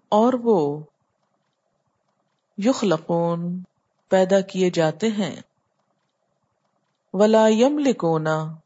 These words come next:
اور نہیں وہ مالک ہو سکتے،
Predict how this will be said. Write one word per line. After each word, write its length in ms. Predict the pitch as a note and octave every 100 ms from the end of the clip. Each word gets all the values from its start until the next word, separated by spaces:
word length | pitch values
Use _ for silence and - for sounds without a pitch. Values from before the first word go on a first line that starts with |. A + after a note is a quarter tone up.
| _ _ _ _ _ -
اور 180 | G#3+
نہیں 380 | G#3 G#3 G#3 B3
وہ 180 | A#3 G3+
مالک 420 | F3+ E3 F3 F3 -
ہو 120 | E3
سکتے، 480 | D#3+ D#3+ D#3+ -